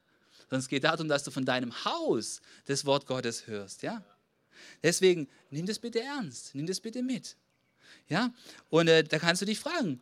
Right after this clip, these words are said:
wie viel Zeit nehme ich mir für das Hören von Predigten und Lesen von guten christlichen Büchern? Ist es bei dir ein fester Posten in deinem Alltag oder kommt dir mal alles andere zuvor? Ja? Hey, das Zweite, was ich dir mitgeben möchte, was zu deiner Reife als Christ zufügt, ist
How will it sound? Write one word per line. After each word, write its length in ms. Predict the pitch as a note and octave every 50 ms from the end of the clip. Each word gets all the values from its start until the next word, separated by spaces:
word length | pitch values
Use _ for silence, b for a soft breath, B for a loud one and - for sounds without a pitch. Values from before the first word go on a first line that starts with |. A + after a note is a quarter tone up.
| _ _ _
wie 80 | F3
viel 160 | F3 A3+ A3+ G#3+
Zeit 280 | - A3 A#3+ B3 A3
nehme 220 | A3+ C4+ D4+ D4+ D4
ich 100 | A#3+ -
mir 140 | A#3+ A#3+
für 100 | A#3 A3+
das 220 | G#3 G#3 F#3+ - -
Hören 260 | G#3 A3 A3+ A3+ G#3
von 180 | - G#3 G3 F3+
Predigten 500 | D#3 E3 G3 G#3+ A3 A#3+ A3+ - - G#3
und 160 | F#3+ E3 D#3
Lesen 340 | D#3+ F3+ G3 G#3 G3+ G#3+ F#3+
von 160 | G3+ F#3+ E3
guten 220 | D#3+ F3 E3 E3+
christlichen 480 | E3 F3 E3+ D#3+ - - D#3+ D#3+ D#3 D3
Büchern? 240 | C#3+ C3+ B2+ A#2+ C3
Ist 140 | C3+ -
es 120 | F#3 F3+ -
bei 160 | - D#3+ D#3
dir 260 | D3+ E3 F3+ G3 F3+
ein 120 | E3+ E3+ D#3
fester 360 | - F3 F3 E3 - - D3
Posten 460 | - - F#3 G#3+ A3+ - - - C4+
in 120 | B3+ B3
deinem 300 | A#3 A3+ A3+ A#3 A3+ A3
Alltag 500 | G#3+ G#3+ A#3 B3 - - B3+ C#4 C#4+ - B B B B B B B
oder 340 | - D#3+ F3+ F3+ F#3 F3 E3
kommt 240 | - - F#3+ F#3+ F3+
dir 80 | F#3
mal 120 | F3 F3 F3
alles 180 | E3+ E3+ -
andere 360 | D3+ D3+ D3+ D#3 D3 C#3+ C#3+ C3+
zuvor? 420 | - - - - - A#2 G2+ G2+
Ja? 200 | B2 F3 G#3+ G#3 B B B B B B B B
Hey, 100 | D#3 F#3+
das 140 | G3+ F#3+ -
Zweite, 240 | - A3 A#3+ C4 C4
was 120 | B3 A3+
ich 60 | G#3 -
dir 120 | A3 G#3
mitgeben 360 | G#3 A3+ A3 - A3+ A3 G#3
möchte, 240 | G#3+ G#3+ G#3 - E3+
was 160 | F3+ E3+ -
zu 100 | - D#3+
deiner 420 | D3+ - E3 G#3+ B3 C4+ A3 D#3 -
Reife 420 | D3+ D#3 G3 A#3 A3+ - A#3+ G#3
als 200 | G3+ G#3 G3 -
Christ 460 | - - F#3+ F#3+ - - _ - -
zufügt, 560 | - - G#3 G#3+ G#3 - - A3 A3 G#3+ -
ist 460 | - - F3+ A3 A#3+ - - - -